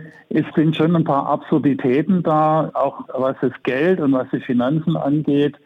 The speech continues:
Und ich hoffe wirklich, dass wir vielleicht in den nächsten Monaten hier noch in einen Dialog kommen mit der Gematik und mit dem Ministerium, dass man vielleicht für die nächste Lösung, also wenn die Konnektoren, die müssen ja jetzt irgendwann abgebaut werden,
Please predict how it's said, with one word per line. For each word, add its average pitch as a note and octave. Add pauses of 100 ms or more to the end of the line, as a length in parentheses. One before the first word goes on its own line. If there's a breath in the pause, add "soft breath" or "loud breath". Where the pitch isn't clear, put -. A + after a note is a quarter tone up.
(320 loud breath)
Und C3
ich C3
hoffe D#3
wirklich, D3
dass C3
wir C3
vielleicht C3+
in C3+
den B2
nächsten C3
Monaten D3+
hier C3+
noch C#3+ (400 loud breath)
in C3
einen B2
Dialog B2+
kommen C#3+
mit C#3
der C#3+
Gematik B2
und B2
mit C3
dem B2+
Ministerium, B2 (360 loud breath)
dass B2+
man C3
vielleicht C3
für -
die B2
nächste C#3+
Lösung, C#3+
also A2+
wenn A#2+
die B2+
Konnektoren, B2
die B2
müssen C3
ja B2
jetzt -
irgendwann B2
abgebaut C#3
werden, C#3